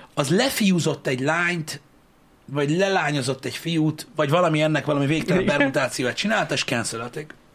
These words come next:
Speaker 2: Nem, már
Speaker 1: A
Speaker 2: régóta
Speaker 1: Twitteren.
Speaker 2: cancelölve van.
Speaker 1: A Twitteren az ősz. Tehát valamit az ősz csinált. Érted?
Speaker 2: Lehet.
Speaker 1: Nem tudom, nem engedett be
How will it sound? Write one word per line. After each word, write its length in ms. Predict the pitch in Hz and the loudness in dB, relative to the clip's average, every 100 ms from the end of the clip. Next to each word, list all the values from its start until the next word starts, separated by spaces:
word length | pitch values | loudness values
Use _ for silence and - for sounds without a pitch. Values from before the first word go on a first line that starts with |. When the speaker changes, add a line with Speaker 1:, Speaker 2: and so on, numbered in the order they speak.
| _ - _ - - - - - - - - | _ -20 _ -20 -20 -14 -12 -12 -12 -14 -2
Speaker 2:
Nem, 200 | 226 196 | 2 4
már 120 | 160 | 6
Speaker 1:
A 40 | |
Speaker 2:
régóta 160 | 170 - | 6 4
Speaker 1:
Twitteren. 280 | 196 156 151 | 4 4 2
Speaker 2:
cancelölve 580 | 139 135 147 135 131 139 | 2 4 4 4 4 4
van. 280 | 143 151 147 | 4 2 0
Speaker 1:
A 100 | 160 | 0
Twitteren 400 | 196 156 139 131 | 0 0 0 0
az 120 | 120 | 0
ősz. 220 | 127 113 | -2 -4
Tehát 140 | - - | -8 0
valamit 240 | 226 254 | 0 2
az 60 | 156 | 2
ősz 180 | 185 - | 2 0
csinált. 500 | - 123 104 - - _ _ _ _ - _ | 0 0 -4 -10 -20 _ _ _ _ -20 _
Érted? 240 | 160 180 - | 0 0 2
Speaker 2:
Lehet. 160 | 110 | 2
Speaker 1:
Nem 100 | 104 | 2
tudom, 200 | 160 147 - - - - | 0 -2 -6 -20 -20 -8
nem 200 | 147 202 | -2 0
engedett 420 | 202 185 170 156 | 2 2 0 0
be 420 | 151 156 147 139 | 0 0 0 -4